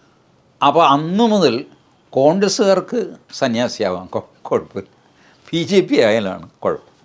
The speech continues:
അപ്പോൾ ഇമോഷണൽ കാർഡ് ഖർഗെയുടെ നെക്സ്റ്റ് ഡേ. ഖർഗെ പറഞ്ഞു,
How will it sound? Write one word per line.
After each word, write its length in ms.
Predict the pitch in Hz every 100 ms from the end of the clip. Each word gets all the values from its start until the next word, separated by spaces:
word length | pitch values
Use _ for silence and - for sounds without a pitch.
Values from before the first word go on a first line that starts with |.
| _ _ _ _ _ _ _ _ _ _ _ _ _ 113
അപ്പോൾ 360 | 113 110 117 -
ഇമോഷണൽ 640 | - 107 131 135 - 135 -
കാർഡ് 300 | 95 82 85 78 _ -
ഖർഗെയുടെ 420 | 101 80 82 71 - _ _
നെക്സ്റ്റ് 380 | 92 95 - -
ഡേ. 60 | 85 _ _ _ _ _ _ _ _ _ _ _ _ -
ഖർഗെ 220 | 110 98
പറഞ്ഞു, 420 | 101 92 95 92